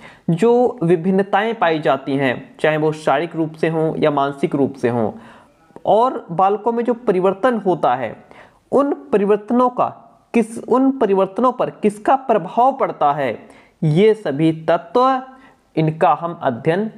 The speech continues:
बाल विकास के अंतर्गत करते हैं। और जैसे कि परिपक्वता और शिक्षण का बालक के विकास पर क्या प्रभाव पड़ता है, वंशानुक्रम का क्या प्रभाव पड़ता है,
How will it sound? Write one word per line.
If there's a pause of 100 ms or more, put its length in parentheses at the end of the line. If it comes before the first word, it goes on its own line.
(120)
बाल
विकास
के
अंतर्गत
करते
हैं। (340)
और
जैसे
कि
परिपक्वता
और
शिक्षण
का
बालक
के
विकास
पर
क्या
प्रभाव
पड़ता
है, (360)
वंशानुक्रम
का
क्या
प्रभाव
पड़ता
है,